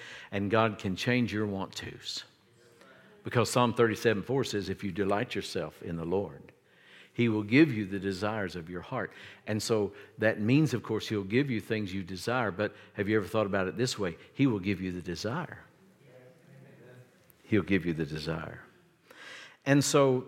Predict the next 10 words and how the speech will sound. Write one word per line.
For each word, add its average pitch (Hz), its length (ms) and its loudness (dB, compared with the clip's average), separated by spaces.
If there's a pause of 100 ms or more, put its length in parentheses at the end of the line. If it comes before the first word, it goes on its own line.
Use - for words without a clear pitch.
this 147 400 6
truth - 640 -2 (360)
from 107 180 -4
Second 135 420 0
Peter 87 380 -4 (200)
chapter 104 340 0
one 76 400 -6 (800)
changed 95 340 4
my 90 140 2
life. - 460 -4